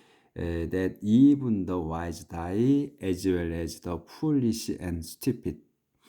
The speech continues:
그 they all live their riches in their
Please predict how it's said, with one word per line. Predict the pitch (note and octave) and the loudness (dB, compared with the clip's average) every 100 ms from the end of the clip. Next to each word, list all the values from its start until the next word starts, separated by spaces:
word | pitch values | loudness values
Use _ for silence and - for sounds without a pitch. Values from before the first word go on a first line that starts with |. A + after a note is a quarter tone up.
| - _ _ _ _ _ - _ _ _ _ _ _ | -20 _ _ _ _ _ -20 _ _ _ _ _ _
그 | - G2 G2+ | -4 -4 -2
they | G2+ G2 G#2 | 2 4 4
all | G2 F#2+ F#2+ F#2+ - | 2 4 4 2 0
live | F#2 G2+ G2 F#2 G2 - | -2 0 2 2 0 -4
their | F2 E2 F2+ D3+ - - | -6 -6 -4 -6 -10 -2
riches | G2+ G2 - A2 F#2+ F2+ - F#2+ | 0 0 -4 0 0 0 -6 -4
in | F2+ F2+ D#2+ | -2 -2 -4
their | D#2+ E2 D#2+ D#2+ | -6 -6 -6 -8